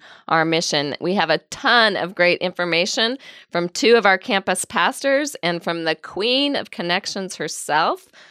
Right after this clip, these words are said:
Bev Bonner. So, Pastor DeSilver, Pastor Muir, and Bev, why don't you introduce yourselves and give us your best shot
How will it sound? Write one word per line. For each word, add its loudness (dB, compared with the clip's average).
Bev 0
Bonner. 2
So, 2
Pastor -2
DeSilver, 2
Pastor 0
Muir, 2
and 0
Bev, 4
why 4
don't -2
you 0
introduce -2
yourselves 0
and -6
give 0
us -2
your 0
best 0
shot 2